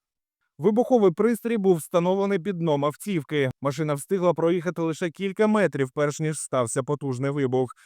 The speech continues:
Генерала ліквідовано, а уламками пошкодило ще сім сусідніх авто.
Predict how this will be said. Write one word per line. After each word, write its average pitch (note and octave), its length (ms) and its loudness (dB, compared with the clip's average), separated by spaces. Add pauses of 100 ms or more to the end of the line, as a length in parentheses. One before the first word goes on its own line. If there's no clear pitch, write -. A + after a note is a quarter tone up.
(120)
Генерала F#3+ 500 4
ліквідовано, G3+ 680 2
а C#3+ 140 0
уламками D3+ 540 2
пошкодило D3+ 580 -2
ще C3+ 260 -2
сім D3 260 -4
сусідніх B2+ 540 -6
авто. C3 360 -6